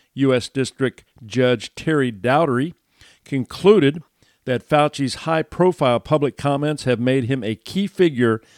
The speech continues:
in the lawsuit from the Republican Attorney Generals of Louisiana and Missouri, who allege that collusion between the Biden administration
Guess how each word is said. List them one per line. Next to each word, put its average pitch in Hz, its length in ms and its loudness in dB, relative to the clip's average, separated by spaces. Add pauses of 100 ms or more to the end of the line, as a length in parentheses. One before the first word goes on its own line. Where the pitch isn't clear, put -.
(140)
in 131 160 0
the 123 80 2
lawsuit 131 560 2
from 117 120 -4
the 117 60 -2
Republican 131 540 -2
Attorney 139 320 -2
Generals 131 480 -2 (260)
of 117 140 -6
Louisiana 131 720 -2
and 107 160 -8
Missouri, 147 500 -2 (360)
who 135 180 2
allege 131 480 2
that 113 220 -4
collusion 147 420 0
between 127 340 -4
the 113 80 -4
Biden 123 280 -2
administration 123 760 -4